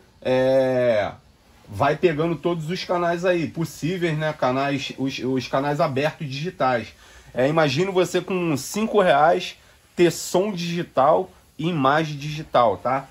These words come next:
Bem fácil de fazer, com materiais que eu acredito que você tenha dentro de casa, um pedacinho de cabo,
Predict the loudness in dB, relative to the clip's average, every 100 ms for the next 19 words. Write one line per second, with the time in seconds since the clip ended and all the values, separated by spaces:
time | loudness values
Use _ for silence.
0 | -20 _ -14 -4 -4 -4 -6 -2 -2 -4
1 | -10 -4 -4 -2 -6 -6 -6 -6 -4 -4
2 | 0 0 -2 0 2 2 0 -4 -4 -8
3 | -6 -6 -6 -8 -4 -4 -4 -6 -6 -10
4 | -2 2 2 0 -10 -20 -14 -8 -2 0
5 | 0 -2 -4 -4 -6 0 2 4 2 -2